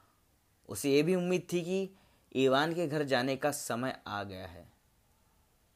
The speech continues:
एसिमो ने जो भी कहा था, रेबिन ने उसे स्वीकार कर लिया।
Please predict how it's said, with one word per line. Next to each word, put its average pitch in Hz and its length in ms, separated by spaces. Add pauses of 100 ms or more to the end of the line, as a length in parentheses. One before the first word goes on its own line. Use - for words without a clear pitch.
एसिमो 123 680 (500)
ने 117 540
जो 120 400
भी 143 280
कहा 113 240
था, 107 300 (360)
रेबिन 113 300
ने 123 100
उसे 117 200
स्वीकार 113 480
कर 101 160
लिया। 92 280